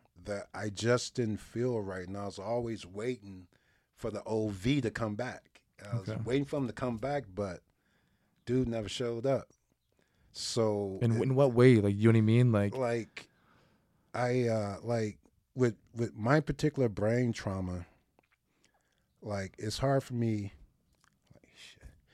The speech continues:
Speaker 1: It's hard for me to, uh, sustain em-, sustain emotional connections with people, even with my kids.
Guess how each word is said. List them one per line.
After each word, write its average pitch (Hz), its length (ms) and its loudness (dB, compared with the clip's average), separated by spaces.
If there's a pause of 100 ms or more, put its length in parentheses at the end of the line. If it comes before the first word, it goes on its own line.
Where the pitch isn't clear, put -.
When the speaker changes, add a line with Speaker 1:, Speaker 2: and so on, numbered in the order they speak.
(360)
Speaker 1:
It's 113 160 -6
hard 147 280 6
for - 120 -6
me 120 260 4
to, 107 480 0
uh, 92 440 -4 (1400)
sustain 117 560 -2
em-, 101 220 -4 (1120)
sustain 147 500 2
emotional 127 480 2
connections 117 640 -6
with 139 160 -8
people, 139 300 -2
even 127 240 0
with 120 100 -4
my 101 140 -10
kids. - 640 -10